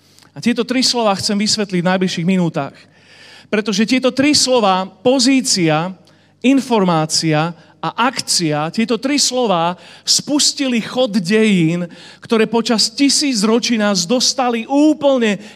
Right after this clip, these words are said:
mimo centra Božej vôle. A keď sa dnes pozrieš na tento svet a vidíš ten obrovský chaos, v akom sa nachádza civilizácia, Božie stvorenstvo,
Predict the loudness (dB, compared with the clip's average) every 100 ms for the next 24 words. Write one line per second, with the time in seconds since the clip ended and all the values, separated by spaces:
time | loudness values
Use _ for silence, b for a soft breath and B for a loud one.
0 | -2 2 4 4 2 0 -2 -2 -2 0
1 | 0 0 -2 0 0 -2 -6 -12 _ _
2 | _ _ _ B B B -2 -2 0 -2
3 | 0 0 0 0 0 0 -2 0 -2 -2
4 | -2 -2 0 2 2 2 0 0 0 -2
5 | 0 -2 -2 -6 -6 -2 0 0 0 -2
6 | -2 B B B B -4 0 -2 0 0
7 | 0 0 0 0 -2 -8 -14 -4 -2 0
8 | 0 0 0 -2 -4 -4 -4 0 -2 0
9 | -4 -2 -2 -2 -2 -4 -4 -8